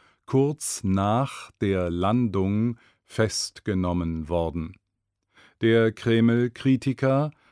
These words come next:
hatte vor fünf Monaten einen Giftanschlag in Sibirien knapp überlebt und war danach in Berlin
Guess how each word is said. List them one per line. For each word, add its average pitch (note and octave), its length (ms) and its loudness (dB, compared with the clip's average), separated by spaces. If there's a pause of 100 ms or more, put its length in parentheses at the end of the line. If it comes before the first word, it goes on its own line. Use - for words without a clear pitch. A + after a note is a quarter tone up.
(120)
hatte B2 580 0
vor G#2 380 0
fünf C#3 460 0
Monaten A#2 880 2 (340)
einen A2+ 480 2
Giftanschlag G2+ 1600 -4 (320)
in A#2 260 6
Sibirien G#2+ 1120 2 (120)
knapp - 640 0 (360)
überlebt G#2 960 0 (280)
und A#2+ 280 2
war C3 400 2
danach G2+ 960 0 (260)
in A#2+ 280 6
Berlin G2+ 760 2